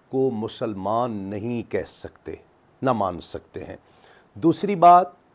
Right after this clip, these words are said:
अपनी सोच को, अपनी फ़िक्र को, अपनी बातिल फ़िक्र को, अपने मज़हब को इस्लाम नहीं कह सकते हैं। तीसरी बात, इबादत के लिए, अपनी इबादत के लिए बुलाने के लिए वो जो लफ्ज़ इस्तेमाल करते हैं,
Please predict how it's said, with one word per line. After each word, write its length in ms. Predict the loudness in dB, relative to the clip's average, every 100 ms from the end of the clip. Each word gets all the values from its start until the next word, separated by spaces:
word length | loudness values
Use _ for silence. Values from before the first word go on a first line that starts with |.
| _
अपनी 300 | -6 -4 -6
सोच 460 | -6 -2 0 0 -4
को, 380 | -10 -2 0 2
अपनी 320 | 0 -4 -10
फ़िक्र 380 | -4 -2 -2 -6
को, 300 | -4 0 2
अपनी 280 | 2 -4 -10
बातिल 520 | 4 4 4 2 0
फ़िक्र 360 | 0 -4 -4
को, 420 | -6 0 2 2 -2 -12 -20 -20 -20 -20 _
अपने 360 | -2 -2 -2 -2
मज़हब 520 | 2 2 2 4 4
को 460 | 4 -4 0 0 -2 -8
इस्लाम 640 | -8 -6 -2 2 4 4 0
नहीं 580 | -4 -4 -4 -2 -2 -2
कह 200 | -2 -2
सकते 540 | -2 -10 -10 -8 -8
हैं। 160 | -8 -14 _ _ _ _ _ -6
तीसरी 380 | -4 -2 -2 6
बात, 420 | 10 10 8 0 _ _ _ _ -2
इबादत 500 | 4 6 6 4 -4 -4
के 100 | -2
लिए, 380 | 0 0 0 -2
अपनी 560 | -6 -8 -6 -4 -4
इबादत 460 | 0 0 0 -2 -4
के 100 | -6
लिए 320 | -4 -4 -2 -4
बुलाने 640 | -4 -4 2 2 4 2
के 160 | 2 -2
लिए 260 | -2 -6
वो 200 | -6 -6
जो 180 | -4 -2
लफ्ज़ 500 | 2 2 0 -4 -16
इस्तेमाल 480 | -12 -8 -2 0 -2
करते 440 | -2 -6 -4 -4
हैं, 240 | -2 -2